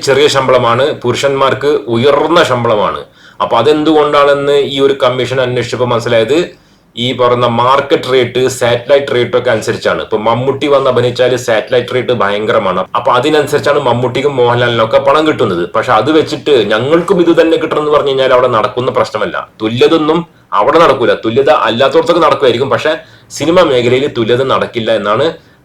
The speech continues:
പലവരും പരാതി പറഞ്ഞിട്ടുള്ളത്. അപ്പൊ അതുകൊണ്ട് തന്നെ ഇനി തുല്യതയിലേക്ക് മാറ്റാനുള്ള ഒരു പദ്ധതി ഒരുക്കാൻ പോവുകയാണ്. അതോടുകൂടി എന്താവും, പിന്നെ ആരും സിനിമ എടുക്കാതാവും.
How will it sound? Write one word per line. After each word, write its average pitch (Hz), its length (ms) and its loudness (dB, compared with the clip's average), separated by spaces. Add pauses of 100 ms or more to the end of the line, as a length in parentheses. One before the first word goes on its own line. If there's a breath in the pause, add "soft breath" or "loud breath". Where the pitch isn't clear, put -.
(100)
പലവരും 120 440 0
പരാതി 107 380 0
പറഞ്ഞിട്ടുള്ളത്. 87 640 -2
അപ്പൊ 95 140 -2
അതുകൊണ്ട് 139 360 0
തന്നെ 139 100 0
ഇനി 131 260 -2
തുല്യതയിലേക്ക് 139 800 0 (400)
മാറ്റാനുള്ള 123 640 0
ഒരു 123 140 2
പദ്ധതി 117 500 -2
ഒരുക്കാൻ 117 400 -2
പോവുകയാണ്. 98 400 -2
അതോടുകൂടി 135 500 0
എന്താവും, 117 460 0 (220 loud breath)
പിന്നെ 113 180 -2
ആരും 120 240 2
സിനിമ 117 320 0
എടുക്കാതാവും. 104 520 0